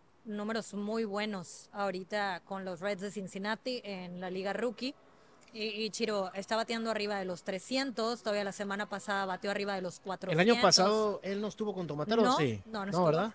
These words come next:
Speaker 1: no.
Speaker 2: Ok.
Speaker 1: Eh, Ichiro, eh, tiene en este momento también aproximadamente unas catorce carreras producidas.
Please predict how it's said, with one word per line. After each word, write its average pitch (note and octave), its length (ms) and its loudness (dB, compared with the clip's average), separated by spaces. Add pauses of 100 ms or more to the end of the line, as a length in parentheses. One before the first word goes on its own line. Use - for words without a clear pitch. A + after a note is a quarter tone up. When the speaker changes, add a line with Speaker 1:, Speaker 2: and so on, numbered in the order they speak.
(140)
Speaker 1:
no. G3 180 -8 (280)
Speaker 2:
Ok. - 180 -6
Speaker 1:
Eh, A#3 540 0 (920)
Ichiro, A#3+ 680 2 (340)
eh, G#3 600 -2
tiene A3+ 380 -2 (100)
en G#3+ 100 -4
este A3 220 -4
momento G#3 760 -2 (100)
también G#3 600 -4 (460)
aproximadamente G#3+ 760 -6
unas A3+ 220 -4
catorce G#3 460 -4
carreras G3+ 400 -2
producidas. A3 920 -6